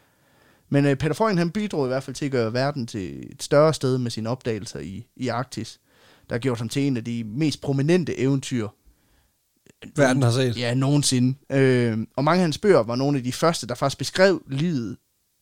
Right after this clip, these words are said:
Speaker 1: blandt inuitterne i klodens nordligste egne. En mand,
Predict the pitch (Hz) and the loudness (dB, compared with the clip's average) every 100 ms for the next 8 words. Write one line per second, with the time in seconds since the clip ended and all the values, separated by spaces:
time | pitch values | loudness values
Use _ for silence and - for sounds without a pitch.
0 | _ 160 165 117 127 127 143 139 110 - | _ 0 0 0 0 2 4 2 -2 -8
1 | _ 123 120 _ _ _ - 139 139 135 | _ -6 -6 _ _ _ -4 0 2 0
2 | - 123 127 127 110 107 110 117 - _ | 0 2 2 0 -2 -2 -2 -4 -8 _
3 | _ _ _ 139 151 180 | _ _ _ 0 4 4